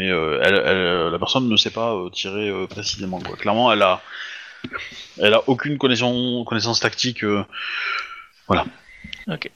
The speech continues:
Speaker 2: donc moi ce que je vais faire, je vais faire une attaque de morsure sur le bras d'une personne qui utilise une arme. Je suis, les, les huit gars, il y en, il y en a qui utilisent des armes, on est d'accord ?
Speaker 1: Ouais,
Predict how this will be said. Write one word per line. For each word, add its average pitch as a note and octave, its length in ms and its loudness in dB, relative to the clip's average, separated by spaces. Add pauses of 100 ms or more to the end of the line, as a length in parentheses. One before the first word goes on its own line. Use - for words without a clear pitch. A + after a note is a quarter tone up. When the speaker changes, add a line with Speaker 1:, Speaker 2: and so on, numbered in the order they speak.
Speaker 2:
donc D#3 460 -6
moi E3 160 -2
ce - 100 2
que E3 140 -2
je C3+ 120 -2
vais C3 60 -2
faire, G3 320 0 (720)
je - 80 -12
vais D3 60 0
faire - 180 0
une D#3 120 0
attaque E3 260 -4
de D3 80 -6
morsure D3+ 500 -2
sur - 200 -2
le C3+ 120 -6
bras C#3 300 2 (120)
d'une D3 220 -8
personne D3+ 320 -4
qui - 160 -12
utilise C3 360 -6
une B2+ 120 -8
arme. D#3+ 320 -2 (360)
Je - 100 -4
suis, - 220 0
les, C#3+ 340 0
les C#3 80 -2
huit C#3 160 -4
gars, D3 140 2
il C#3 80 0
y B2+ 80 -6
en, B2+ 100 -8
il - 80 -8
y C3+ 60 -4
en C3 40 -6
a C3 80 -6
qui - 100 -12
utilisent C3 200 -8
des D3 200 -2
armes, D#3 160 -2
on C3+ 40 -10
est - 80 -10
d'accord ? C3 340 -6 (180)
Speaker 1:
Ouais, B2 240 10